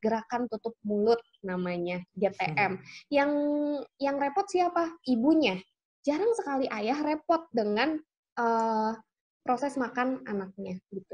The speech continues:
Speaker 1: ya. Ternyata, ternyata nih simple, si anak kalau diobservasi, ketika dia makan sama ayah,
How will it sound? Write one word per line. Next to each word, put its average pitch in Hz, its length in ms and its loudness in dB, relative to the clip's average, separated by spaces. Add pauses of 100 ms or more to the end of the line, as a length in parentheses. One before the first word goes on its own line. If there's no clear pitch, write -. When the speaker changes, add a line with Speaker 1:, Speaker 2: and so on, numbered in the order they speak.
Speaker 1:
ya. 247 80 -6 (560)
Ternyata, 359 640 2 (720)
ternyata 330 400 4
nih 427 160 4
simple, 415 720 8
si - 240 -2
anak 214 320 -4 (240)
kalau 262 300 4
diobservasi, 254 1400 2 (340)
ketika 294 320 2
dia 320 160 8
makan 269 480 0
sama 240 400 -4
ayah, 202 240 2